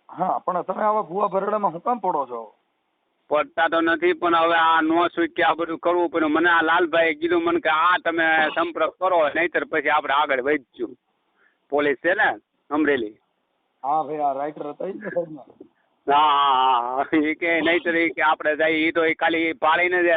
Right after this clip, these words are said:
Speaker 2: એને દાઢી બાઢી પડવા મળે એવા છે ને લાલભાઈ, જોયા જઈશું ને તમે તો.
Speaker 1: હા, ઓળખું છું લા.
Speaker 2: <laughs> હા, એટલે કહું એને ભાળીને જ દાઢી બાઢીને બધું પડવા મળે એને મોવાળા હોદન. પણ હવે કીધું, મેં કીધું પેલા સંપર્ક કરીએ આ મનસુખભાઈનો, ઈ કે કરો ને. એટલે શું છે કે ઈ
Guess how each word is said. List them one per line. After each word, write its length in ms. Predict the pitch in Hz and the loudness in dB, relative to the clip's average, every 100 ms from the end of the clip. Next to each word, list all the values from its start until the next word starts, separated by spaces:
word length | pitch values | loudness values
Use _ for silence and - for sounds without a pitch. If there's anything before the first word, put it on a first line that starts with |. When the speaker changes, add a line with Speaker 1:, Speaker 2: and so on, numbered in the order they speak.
| 151 _ _ - | 0 _ _ -4
Speaker 2:
એને 260 | 160 165 151 | -2 0 0
દાઢી 260 | 170 170 | 0 0
બાઢી 220 | 165 165 | 0 0
પડવા 320 | 156 160 156 151 | 0 0 0 0
મળે 180 | 147 | 0
એવા 300 | 143 156 156 | 2 2 2
છે 140 | 143 170 | 0 0
ને 120 | 190 | 0
લાલભાઈ, 460 | 165 156 135 131 113 | 2 0 0 -2 0
જોયા 320 | 139 147 147 | -2 2 0
જઈશું 400 | 135 156 156 185 | 0 -4 -2 -4
ને 60 | |
તમે 240 | 165 156 139 | -2 -2 -2
તો. 200 | 120 117 _ _ _ _ _ 120 | -4 -10 _ _ _ _ _ -10
Speaker 1:
હા, 220 | 123 143 | -6 -6
ઓળખું 380 | 131 139 139 120 | -6 -8 -12 -20
છું 160 | _ 127 | _ -6
લા. 80 | |
Speaker 2:
<laughs> 520 | 381 - - - 135 _ - 370 - | -6 -4 -4 -4 -8 _ -14 -8 0
હા, 140 | 139 | 0
એટલે 240 | 151 165 | 2 0
કહું 200 | 156 175 | 0 2
એને 160 | 175 170 | 2 0
ભાળીને 460 | 139 147 165 180 185 | 0 0 0 -2 -2
જ 40 | |
દાઢી 280 | 151 170 170 | -2 -2 -2
બાઢીને 340 | 151 160 160 | 0 0 0
બધું 160 | 151 151 | 0 -4
પડવા 360 | - 156 151 | 0 0 0
મળે 200 | 143 139 | 0 0
એને 140 | 135 131 | -2 -2
મોવાળા 400 | 131 139 135 127 | 0 2 2 2
હોદન. 280 | 135 127 127 | 2 0 -4
પણ 160 | 139 | -2
હવે 240 | 139 139 131 _ - - - | 0 0 -2 _ -20 -20 -2
કીધું, 280 | 175 175 165 | 0 2 2
મેં 140 | 175 | 0
કીધું 180 | 175 175 | 0 0
પેલા 180 | 175 165 | 2 2
સંપર્ક 420 | 170 185 185 160 | 0 0 0 -2
કરીએ 380 | - 180 185 190 | -2 0 2 2
આ 120 | 165 | 2
મનસુખભાઈનો, 720 | 143 175 175 165 185 220 220 | 2 0 0 0 2 2 2
ઈ 100 | 196 | 0
કે 240 | 175 156 151 | 2 0 0
કરો 320 | - 185 214 | -4 -2 0
ને. 100 | 208 | 0
એટલે 180 | 175 170 | 0 2
શું 200 | 170 202 | 2 2
છે 140 | 180 | 0
કે 120 | 170 | 2
ઈ 40 | 170 | 2